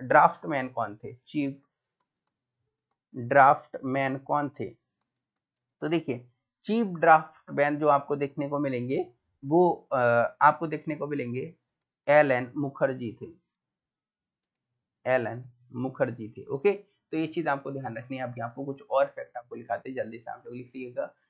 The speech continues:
या फिर स्क्रीनशॉट ले लीजिएगा आप लोग, फिर आप लोगों को लिखाते हैं आगे। ओके, कुछ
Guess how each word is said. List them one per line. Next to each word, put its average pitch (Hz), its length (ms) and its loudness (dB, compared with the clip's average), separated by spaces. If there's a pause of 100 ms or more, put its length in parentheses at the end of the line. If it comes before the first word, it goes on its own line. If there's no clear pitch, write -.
(140)
या 135 80 -6
फिर 139 200 -6
स्क्रीनशॉट 143 500 -6
ले 135 100 -6
लीजिएगा 135 460 -8
आप 131 200 -10
लोग, - 220 -8 (320)
फिर 139 80 -2
आप 123 180 -2
लोगों 110 180 -4
को 135 100 -4
लिखाते 143 440 -6
हैं 82 60 -8
आगे। 104 200 -8
ओके, 123 220 -2 (320)
कुछ 180 220 -10